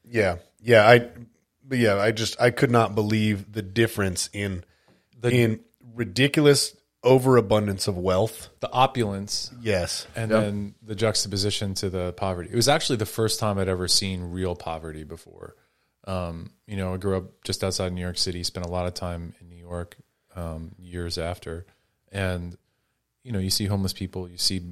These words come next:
Speaker 2: bombed out neighborhoods, you see, you know, abandoned buildings and houses and stuff. Um, I wasn't prepared or didn't know that there was, like,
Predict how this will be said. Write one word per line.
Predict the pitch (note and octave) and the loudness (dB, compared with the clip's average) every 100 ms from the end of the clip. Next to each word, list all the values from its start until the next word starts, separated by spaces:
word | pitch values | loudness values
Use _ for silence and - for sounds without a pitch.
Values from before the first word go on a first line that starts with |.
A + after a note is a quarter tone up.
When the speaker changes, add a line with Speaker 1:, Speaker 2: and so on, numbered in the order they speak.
| E2+ _ | -16 _
Speaker 2:
bombed | F2+ F2+ | -8 -4
out | F#2 D#2+ | -4 -4
neighborhoods, | F2 F2 F2 F2+ E2 | -6 -8 -6 -8 -8
you | F2 | -12
see, | - E2+ | -12 -10
you | F2 F2 F2+ | -10 -8 -8
know, | E2+ | -8
abandoned | E2 E2+ F2 E2+ | -10 -10 -10 -10
buildings | E2+ E2+ E2+ E2+ E2 | -12 -14 -18 -20 -20
and | E2+ E2+ D#2+ _ _ _ _ _ _ _ _ _ | -20 -20 -20 _ _ _ _ _ _ _ _ _
houses | G#2+ G2 G#2 F#2 | 2 2 2 0
and | F#2 | 0
stuff. | - F#2+ F#2 - _ | 0 0 -2 -8 _
Um, | G2+ F#2+ F2+ F2 - _ _ _ _ | -6 -4 -4 -8 -14 _ _ _ _
I | A2 | -2
wasn't | A2 G#2+ A2+ | 0 0 0
prepared | - A2+ - G2+ A2 A2+ | 0 -2 0 2 2 2
or | F#2+ | 0
didn't | F#2+ F#2+ F2+ | -2 -2 -2
know | F2 F#2+ F2+ | 0 0 0
that | F2 | -2
there | F2 | -2
was, | F2 E2+ | -2 -4
like, | E2+ | -6